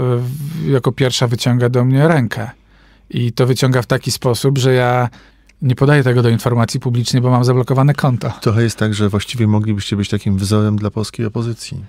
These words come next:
Speaker 1: No, myślę, że tak. No, myśmy się nawet spotkali, poszliśmy kiedyś, e,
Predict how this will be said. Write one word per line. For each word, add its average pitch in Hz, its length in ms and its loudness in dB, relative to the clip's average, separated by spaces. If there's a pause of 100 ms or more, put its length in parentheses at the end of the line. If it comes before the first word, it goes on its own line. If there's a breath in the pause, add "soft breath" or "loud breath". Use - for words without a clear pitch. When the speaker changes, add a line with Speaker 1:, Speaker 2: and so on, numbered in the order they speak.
(600 loud breath)
Speaker 1:
No, 147 340 2
myślę, 160 480 0
że 156 120 0
tak. 185 240 0
No, 143 80 4
myśmy 139 240 0
się - 140 0
nawet 143 300 2
spotkali, 135 760 0
poszliśmy 135 520 -2
kiedyś, 123 540 0
e, 123 40 2